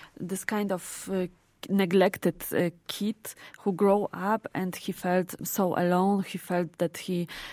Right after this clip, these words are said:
desperately needed some attention. Plus, he became cruel. I don't think he, he, he was a psychopath. He definitely has some sort of dis-,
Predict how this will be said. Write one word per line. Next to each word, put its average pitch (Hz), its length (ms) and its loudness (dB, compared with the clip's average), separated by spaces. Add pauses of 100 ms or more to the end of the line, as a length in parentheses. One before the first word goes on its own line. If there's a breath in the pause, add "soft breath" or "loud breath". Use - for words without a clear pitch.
(120 loud breath)
desperately 190 640 2
needed 180 320 0
some 180 320 -2
attention. 185 720 0 (500 loud breath)
Plus, 208 540 4
he 220 320 -2
became 202 640 0
cruel. 240 320 8
I 208 100 4
don't 302 240 4
think 381 180 0
he, 262 220 2
he, 233 480 2 (220 loud breath)
he - 160 2
was 208 260 6
a - 80 -6
psychopath. 175 960 0
He - 100 0
definitely 202 680 4
has 190 180 0
some 185 420 0
sort - 360 2
of 170 180 -4
dis-, 185 340 -4